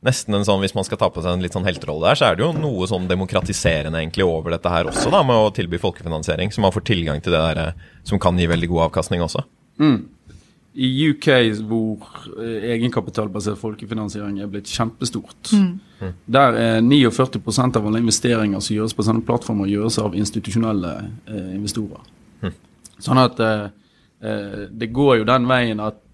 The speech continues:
Speaker 2: både profesjonelle og ikke-profesjonelle får ta del i det der. Eh, og så var det vel denne måneden her, tror jeg han, eh, Clayton, han heter borte i, eh, som er styreleder i S E C borte i U S A.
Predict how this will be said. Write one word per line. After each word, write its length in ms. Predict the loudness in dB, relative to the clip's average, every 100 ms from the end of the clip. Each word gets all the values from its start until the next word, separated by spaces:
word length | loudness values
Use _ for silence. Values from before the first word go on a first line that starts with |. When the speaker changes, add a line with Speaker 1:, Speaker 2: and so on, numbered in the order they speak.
| -18
Speaker 2:
både 460 | -16 -12 -6 -4 -4
profesjonelle 760 | -6 -4 2 4 4 0 -6
og 180 | -4 -4
ikke-profesjonelle 800 | -6 -4 -4 -2 -4 -4 -4 -6
får 200 | -8 -6
ta 80 | -2
del 220 | 0 0 0
i 20 |
det 120 | 2
der. 220 | 4 2 -2 -16 -20 -20 _ _ 2
Eh, 360 | 4 6 4 2
og 80 |
så 180 | 0 -2
var 120 | 0
det 80 | 0
vel 200 | 0 2
denne 240 | 2 2 4
måneden 600 | 2 2 0 0 0 2
her, 280 | 2 2 -2 -12 -20 -12
tror 220 | -6 -2
jeg 80 | 0
han, 260 | 2 0 -2
eh, 240 | -4 -6 -2
Clayton, 580 | 2 2 2 -4 -4 -2
han 120 | 0
heter 240 | 0 0 -2
borte 280 | -4 -2 -2
i, 220 | -2 -2
eh, 400 | -6 -8 -10 -10
som 220 | -8 -8 -6
er 240 | -6 -8
styreleder 680 | -8 -6 -2 0 0 0 -4
i 200 | -6 -10 -14 -20 -4
S 200 | -2 0
E 40 | 0
C 200 | 2 0
borte 220 | -2 -4
i 40 | 0
U 40 |
S 60 | 2
A. 180 | 2